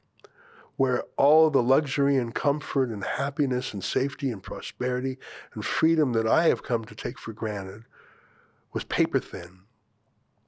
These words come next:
And then on this same marble called Earth, this same planet, there are people who would take rape slaves and rape them and buy them and sell them. You heard that Yazidi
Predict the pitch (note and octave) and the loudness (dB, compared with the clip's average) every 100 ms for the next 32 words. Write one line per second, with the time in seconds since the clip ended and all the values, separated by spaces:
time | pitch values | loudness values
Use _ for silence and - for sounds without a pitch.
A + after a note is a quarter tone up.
0 | - - - - A#2+ B2 B2 - C3+ C#3+ | -20 -18 -16 -4 0 0 0 2 4 4
1 | C#3 - - D3+ D#3 D#3 C#3+ - _ _ | 2 2 2 4 4 0 -4 -8 _ _
2 | _ _ _ - _ _ _ _ _ _ | _ _ _ -20 _ _ _ _ _ _
3 | _ _ - A#2 C#3 D3 G#2 F2 F2 - | _ _ -2 4 4 4 2 0 -4 -2
4 | A2 G2+ - B2 A2+ - - - - - | 0 0 0 -2 -2 -6 -14 -20 -20 -20
5 | _ - - B2+ - C#3 C#3+ C3+ - B2+ | _ -8 -2 -2 2 2 2 -2 -8 -8
6 | A#2 F#2+ - _ _ _ _ _ _ _ | -8 -8 -12 _ _ _ _ _ _ _
7 | _ - - _ C#3 B2+ A#2+ - D#3+ D3+ | _ -20 -20 _ 4 4 2 0 -2 0
8 | C3 B2+ B2 A2 - - C#3+ - B2 C3+ | -2 0 0 0 -2 -2 -2 -2 0 0
9 | - - A2 A2 - G#2 G2 G#2+ C3+ - | -2 0 0 0 -2 -4 -2 -4 -4 -8
10 | A2+ F#2+ F#2+ F#2+ - - - - A2 C#3+ | -10 -8 -12 -16 -20 -20 -10 -4 0 2
11 | D#3 D3 C3 - C#3+ C3+ B2 A#2+ D3 C#3+ | 4 4 0 0 0 2 0 0 0 2
12 | B2+ B2 A#2 - A#2+ A#2 A2 | 2 2 -4 -2 -2 -2 -4